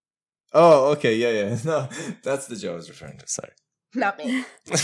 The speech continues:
Speaker 1: I don't know. Is that, is that what you, where, where do you fall in this, Joe?
Speaker 2: Um, <sighs> it's hard. I, I think, I think for me, it is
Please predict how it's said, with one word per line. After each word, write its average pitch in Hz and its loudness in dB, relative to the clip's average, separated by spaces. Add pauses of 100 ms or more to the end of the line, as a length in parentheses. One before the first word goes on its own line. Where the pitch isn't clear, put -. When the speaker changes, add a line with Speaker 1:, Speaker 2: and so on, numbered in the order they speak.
(320)
Speaker 1:
I 156 8
don't 233 10
know. 190 10
Is 139 8
that, 147 8
is 127 -4
that 143 -4
what 151 -8
you, 143 -20 (180)
where, 196 -2
where 175 -8
do 185 -10
you 202 -8
fall 123 -4
in 90 -10
this, 82 -14
Joe? 95 -10 (880)
Speaker 2:
Um, 226 0 (1000)
<sighs> - -18
it's 302 -2
hard. 285 -2
I, 233 0
I 240 0
think, 254 -4 (1080)
I 233 -2
think 254 -6
for 233 -4
me, 240 -6
it 208 -6
is 202 -6